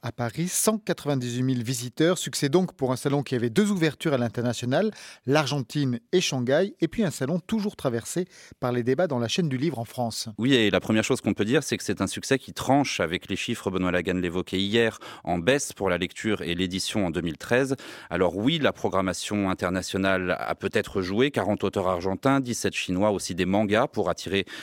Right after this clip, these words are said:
Speaker 2: les jeunes, ils étaient trente-cinq mille cette année, mais aussi pour répondre à un déclin de la francophonie, c'est ce que m'expliquait tout à l'heure le président du syndicat national de l'édition, co-organisateur du salon, Vincent Montagne.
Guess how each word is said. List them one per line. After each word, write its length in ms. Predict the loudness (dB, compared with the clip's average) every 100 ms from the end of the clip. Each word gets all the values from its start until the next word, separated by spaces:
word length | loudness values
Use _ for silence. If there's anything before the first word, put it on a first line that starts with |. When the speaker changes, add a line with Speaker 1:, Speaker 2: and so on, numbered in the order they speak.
| -10
Speaker 2:
les 160 | -4 0
jeunes, 320 | 2 2 2
ils 160 | -2 -4
étaient 160 | -6
trente-cinq 440 | -6 -2 -2 0 0
mille 140 | 0
cette 240 | -2 -2 0
année, 280 | 0 -2 -4 -14 -12 -4
mais 200 | 0 2
aussi 280 | 0 -2 -2
pour 240 | 0 0
répondre 440 | -2 0 0 -2
à 160 | -2 0
un 100 | 0
déclin 500 | 0 -2 0 0 2
de 140 | 0
la 200 | 0 0
francophonie, 720 | -2 -2 0 0 0 0 0
c'est 140 | -2 -4
ce 80 | 0
que 60 |
m'expliquait 420 | 0 -2 -2 -2
tout 100 | 0 0
à 100 | 2
l'heure 200 | 2 2
le 120 | -2
président 540 | -4 -6 -2 0 0
du 140 | 0 -6
syndicat 400 | -4 -4 -2 -2
national 380 | -2 -2 0
de 80 | 0
l'édition, 560 | -2 -2 -6 -2 0 2
co-organisateur 760 | 2 2 2 0 -2 -2 -2
du 80 | -2
salon, 400 | -2 0 2 0
Vincent 320 | 0 -2 -2
Montagne. 540 | -4 -4 -6 -6 -10